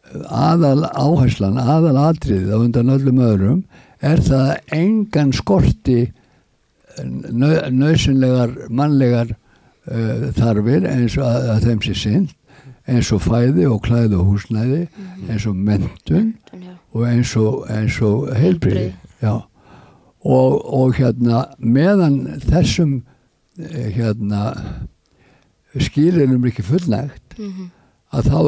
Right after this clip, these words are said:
Speaker 1: er, ég meina, einu sinni orðaði Síló þetta þannig að, að hann sagði að meðan ein einasta manneskja, eh, meðan ein, ein einustu mannesku skortir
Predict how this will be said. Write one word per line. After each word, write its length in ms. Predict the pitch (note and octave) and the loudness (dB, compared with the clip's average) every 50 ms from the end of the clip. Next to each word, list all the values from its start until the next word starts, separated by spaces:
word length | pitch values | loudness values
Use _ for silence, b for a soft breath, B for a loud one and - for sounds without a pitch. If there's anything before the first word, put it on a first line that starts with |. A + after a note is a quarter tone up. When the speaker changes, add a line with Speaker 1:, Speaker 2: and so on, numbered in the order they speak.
| D3 C#3+ | 2 2
Speaker 1:
er, 300 | C#3 D3 D3+ D3 C#3+ A#2+ | 0 -2 -6 -6 -2 0
ég 80 | B2 B2+ | 2 2
meina, 400 | C3 B2 B2 B2+ C#3 D3 C#3+ - | 4 2 2 2 0 0 -4 -8
einu 240 | - C3+ B2+ C#3 C3 | -4 -2 0 0 2
sinni 360 | A2 C3 C3+ C3 C#3+ C#3 B2 - b b b b | 2 2 2 2 0 0 -4 -10 b b b b
orðaði 420 | - B2 C3 C#3 C3+ C3+ C3 C3 - | 0 0 2 4 4 4 4 2 2
Síló 320 | - D3+ D3 D3 C3+ B2+ | 2 2 2 2 2 2
þetta 140 | A#2 C3 A2+ | 0 0 0
þannig 320 | - B2+ B2 C3 C3+ A#2+ A#2 | 0 2 2 2 2 0 0
að, 160 | A2+ A#2 A#2+ b b b b b b b b b _ - | -2 -4 -6 b b b b b b b b b _ -8
að 80 | B2 A2+ | -4 -4
hann 80 | A2+ | -2
sagði 320 | G2+ G#2+ B2 A#2+ A#2 A2+ G#2+ b b b b b b - | -2 0 0 0 0 -2 -4 b b b b b b -8
að 220 | A2+ A#2 A#2 C3+ | -6 -4 -4 -4
meðan 400 | - A#2 B2+ C3 C3+ C3+ C3+ C3 | -2 -2 0 2 2 2 2 2
ein 200 | C3 C3+ B2+ B2 - - - | 2 0 0 -2 -4 -8 -6
einasta 800 | D#3 F3+ A3 B3+ C#4 C4+ B3 A3 G#3+ G#3 - - - - D3+ | -4 -2 0 2 2 4 4 4 2 2 0 0 -2 -2 -2
manneskja, 560 | D#3 F3 F#3+ G#3 F#3 A#2 G2+ - - C#3 C#3+ B2+ | 0 0 0 2 0 0 -2 -4 -6 -10 -8 -8
eh, 180 | A2+ C#3+ C#3 | -6 -6 -6
meðan 560 | C3 C#3 C#3+ C#3+ D3+ D3+ D3 D3+ D3 C#3+ C#3 | -6 -6 -6 -6 -6 -6 -6 -6 -6 -4 -2
ein, 200 | C#3 C3+ C3 C3 C3+ | 0 0 0 0 0
ein 460 | C#3+ C#3+ C#3+ C#3+ C#3+ C3+ C3+ C3 C3 | -2 -4 -6 -6 -4 -4 -2 -2 -2
einustu 600 | C3 C3+ D#3+ G#3 A#3 A#3+ A3+ G3+ C3+ - - C#3+ | -2 0 0 0 0 0 0 -2 -4 -6 -6 -6
mannesku 760 | D3 F3 F#3+ G3 F3 C#3 A2 G2 F#2+ - - - B2+ C3+ C#3+ C3 - C#3 | -6 -4 -4 -2 -2 -2 -2 -2 -4 -8 -10 -10 -8 -8 -8 -8 -10 -12
skortir 720 | A#2+ - - D#3 F#3 D3 - - - - - F#3+ F3+ | -12 -8 -4 -4 -2 -2 -4 -6 -8 -4 -2 -2 -2